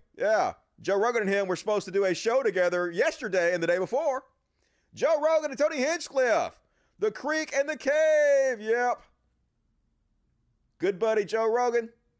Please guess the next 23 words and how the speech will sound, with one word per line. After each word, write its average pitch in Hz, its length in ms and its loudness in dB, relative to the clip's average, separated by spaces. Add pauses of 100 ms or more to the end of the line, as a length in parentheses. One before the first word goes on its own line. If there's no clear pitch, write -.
(140)
gonna 147 180 -8
do 196 140 0
a 202 60 0
show 240 260 -2
with 220 120 -2
you. 220 220 0
But 185 160 -6
now, 277 460 0
Joe 285 180 -2
Rogan 269 220 0
doing 254 160 0
it 226 60 -2
by 240 120 2
himself. 220 500 0 (840)
They 202 140 -2
immediately 247 500 -2
upgraded 214 460 0
that 214 180 2
shit, 175 320 0
got 175 160 0
rid 180 160 0
of 160 80 2
him. 151 340 -2